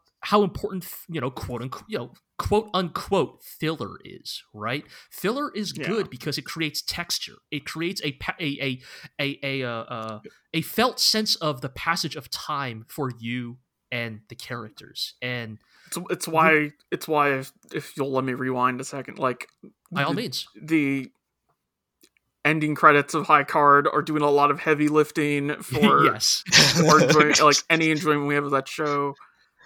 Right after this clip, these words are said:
Speaker 2: w-, when the show itself is not showing any of that.
Speaker 1: Exactly, yeah.
Speaker 3: Yeah.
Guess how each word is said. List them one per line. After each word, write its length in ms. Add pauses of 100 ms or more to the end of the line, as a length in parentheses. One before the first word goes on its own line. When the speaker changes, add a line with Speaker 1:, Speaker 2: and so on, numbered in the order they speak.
(100)
Speaker 2:
w-, 220 (280)
when 200
the 80
show 260
itself 380
is 120
not 240
showing 280
any 200
of 180
that. 180 (500)
Speaker 1:
Exactly, 520 (200)
yeah. 300
Speaker 3:
Yeah. 220